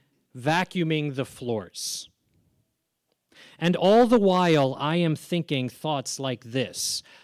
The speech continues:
"I can't believe that I have to do this. Don't they know this is my least favorite chore? I would much prefer to do other chores. Why do I have to do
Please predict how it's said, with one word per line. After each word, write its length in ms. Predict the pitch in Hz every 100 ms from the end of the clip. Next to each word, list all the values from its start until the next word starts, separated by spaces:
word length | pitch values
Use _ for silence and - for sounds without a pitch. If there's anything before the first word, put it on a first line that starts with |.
| _ -
"I 200 | 185 247
can't 560 | - - 185 175 165 - _ 131
believe 840 | 127 160 160 151 113 98 - - _ _ _ _ _ -
that 220 | 170 170
I 240 | 143 156 170
have 340 | 151 147 -
to 100 | 147
do 200 | 131 135
this. 580 | 113 104 90 - - - _ _ _ _ _ _ _ _ _ _ _ _ -
Don't 240 | 202 233
they 180 | 262 269
know 340 | 214 180 202
this 280 | 202 170 202
is 160 | 247 196
my 180 | 202 185
least 480 | 143 147 180 - -
favorite 460 | 156 151 156 147
chore? 400 | - 143 135 139 _ _ _ _ _ _ _ _ _ _ _ _ _ _ _ _ _ _ -
I 120 | 180
would 180 | 220 226
much 340 | 190 233 -
prefer 420 | - 220 - 175 160
to 160 | 175
do 240 | 151 180 180
other 320 | 180 190 196
chores. 460 | - 139 101 90
Why 320 | 120 143 185 220
do 160 | 226
I 160 | 208 190
have 300 | 160 143 -
to 100 | 160
do 300 | 135 127 131